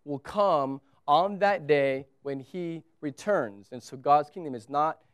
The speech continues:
yet complete. Let's read the last few verses and we'll wrap things up. This is important. Isaiah sixty-five. As you turn there, I'll remind you, yes, God's kingdom is here.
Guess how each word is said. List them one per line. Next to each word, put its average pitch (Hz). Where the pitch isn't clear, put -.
yet 143
complete. 127
Let's 143
read 165
the 139
last 139
few 131
verses 139
and 123
we'll 107
wrap 110
things 123
up. 110
This 113
is 123
important. 113
Isaiah 127
sixty-five. 151
As 123
you 131
turn 185
there, 135
I'll 123
remind 160
you, 107
yes, 190
God's 170
kingdom 156
is 127
here. 117